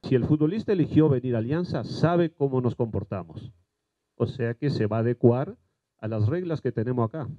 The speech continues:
No hay que hacer nada que perjudique la institución. Y yo no saco a nadie, se sacan solo. Ese es el camino. Nosotros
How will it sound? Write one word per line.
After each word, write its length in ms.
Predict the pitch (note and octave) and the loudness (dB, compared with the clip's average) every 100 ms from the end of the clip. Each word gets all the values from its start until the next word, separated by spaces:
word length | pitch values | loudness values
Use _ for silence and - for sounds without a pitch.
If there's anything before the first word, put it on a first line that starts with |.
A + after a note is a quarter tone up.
| - | -16
No 140 | - A#2+ | -4 -2
hay 100 | C3+ | 0
que 80 | C#3 | -2
hacer 260 | A#2 C3 | 0 0
nada 300 | C3+ F3+ F#3+ | 0 0 0
que 100 | E3+ | 0
perjudique 480 | - C3+ B2 C#3+ B2+ | -2 2 2 2 -2
la 60 | A#2 | -4
institución. 600 | - G#2 G2+ F#2+ E2 D2+ _ _ _ _ _ - | -6 -4 -4 -4 -8 -10 _ _ _ _ _ 0
Y 180 | A2 | 2
yo 220 | F#2+ C3 E3 | 4 4 4
no 120 | D#3 | -2
saco 320 | - D3 D3 | -4 -6 -4
a 60 | A#2+ | -4
nadie, 380 | A#2+ G2 F#2 - - _ _ _ | -4 -8 -14 -20 -20 _ _ _
se 160 | - G#2+ | -6 -4
sacan 320 | G#2+ A2+ A#2+ | -2 0 2
solo. 300 | A#2+ G#2+ E2+ _ _ _ _ _ _ _ _ _ _ - | 2 2 -4 _ _ _ _ _ _ _ _ _ _ -10
Ese 200 | F#3 F#3 | -10 0
es 80 | |
el 100 | C#3 | 0
camino. 280 | - F#2 G#2+ _ _ _ _ _ | 0 -6 -14 _ _ _ _ _
Nosotros 920 | G#2 A2+ - D3+ D#3 D3+ D3 C#3+ | 2 4 4 2 0 0 -2 -2